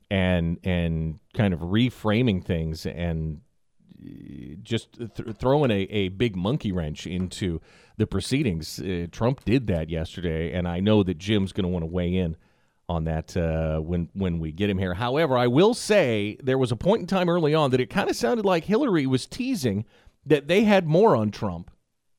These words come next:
and that it would be released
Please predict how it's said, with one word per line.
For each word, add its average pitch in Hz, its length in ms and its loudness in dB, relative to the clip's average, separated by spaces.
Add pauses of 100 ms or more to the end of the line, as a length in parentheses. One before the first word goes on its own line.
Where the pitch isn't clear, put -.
(640)
and 127 180 0
that 123 220 2 (100)
it 151 160 2
would 143 160 4
be 135 140 4
released 123 640 2